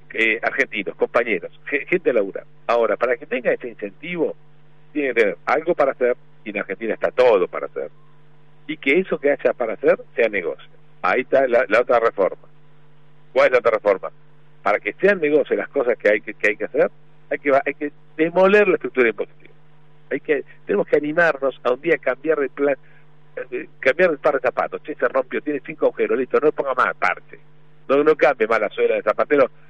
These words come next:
A mí una vez un par de zapatos, el zapatero me lo devolvió, flaco, déjate de joder, comprate otro, hermano, no puedo, no puedo arreglarte zapatos todos los días. Entonces,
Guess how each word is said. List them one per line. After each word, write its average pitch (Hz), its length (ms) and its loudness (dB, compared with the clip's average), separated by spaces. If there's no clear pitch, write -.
A 120 60 0
mí 156 200 -4
una 131 220 2
vez 139 80 0
un 123 80 -16
par 127 120 2
de 120 60 2
zapatos, 127 300 0
el - 80 -6
zapatero 123 340 0
me 117 80 -4
lo 104 100 2
devolvió, 120 300 0
flaco, 113 400 -2
déjate 120 300 -2
de 98 60 2
joder, 127 180 2
comprate 113 320 2
otro, 110 240 2
hermano, 95 260 -2
no 101 60 -4
puedo, 110 240 4
no 139 80 2
puedo 131 160 2
arreglarte 104 260 0
zapatos 104 320 0
todos 104 140 4
los 87 80 4
días. 76 180 -6
Entonces, - 320 -2